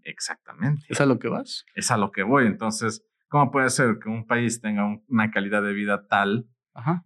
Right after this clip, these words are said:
Speaker 1: y un índice de suicidio tal?
Speaker 2: Pues precisamente este experimento replicó ese tipo de cosas.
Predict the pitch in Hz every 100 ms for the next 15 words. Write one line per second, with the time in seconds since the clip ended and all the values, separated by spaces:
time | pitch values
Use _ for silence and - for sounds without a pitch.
0 | _ 107 110 107 104 101 - 95 90 90
1 | - 85 82 - - 98 - _ _ _
2 | _ - 131 - 135 160 160 220 202 196
3 | 185 180 180 - - - 135 - 175 -
4 | 143 127 131 156 151 143 - 110 135 131
5 | 147 147 - 135 131 185 - - -